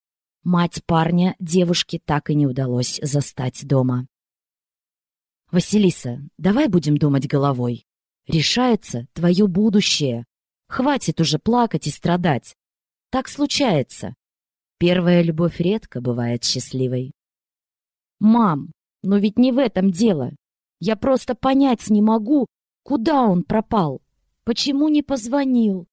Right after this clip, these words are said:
не написал? Я ведь ждала. Да и сейчас жду».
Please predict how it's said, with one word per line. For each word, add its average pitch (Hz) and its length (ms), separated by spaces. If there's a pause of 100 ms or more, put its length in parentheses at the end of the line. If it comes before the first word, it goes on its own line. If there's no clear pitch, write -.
(360)
не 254 160
написал? 220 760 (440)
Я 269 260
ведь 220 180
ждала. 226 600 (480)
Да 165 120
и 170 100
сейчас 220 580
жду». 190 440